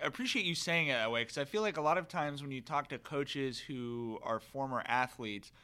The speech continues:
you'll sort of hear the opposite. That's kinda like, "Oh, everything's so soft now," you know, whatever else. And we've always sort of looked at it like, "You know, I've got two kids." And I'm kinda like,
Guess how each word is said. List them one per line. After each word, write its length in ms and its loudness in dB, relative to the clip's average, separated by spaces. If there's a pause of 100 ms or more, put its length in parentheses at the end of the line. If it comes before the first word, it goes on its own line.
(160)
you'll 140 0
sort 180 4
of 80 0
hear 160 6
the 60 8
opposite. 520 4
That's 180 -4
kinda 140 -2
like, 160 0
"Oh, 180 6
everything's 420 2
so 160 2
soft 420 6
now," 480 6 (280)
you 100 -2
know, 200 6
whatever 320 8
else. 200 8
And 100 -2
we've 160 4
always 260 10
sort 160 6
of 120 2
looked 220 0
at 100 2
it 160 4
like, 260 4
"You 60 -4
know, 60 8
I've 120 8
got 200 8
two 160 -4
kids." 280 -2
And 60 -2
I'm 60 -4
kinda 160 0
like, 220 2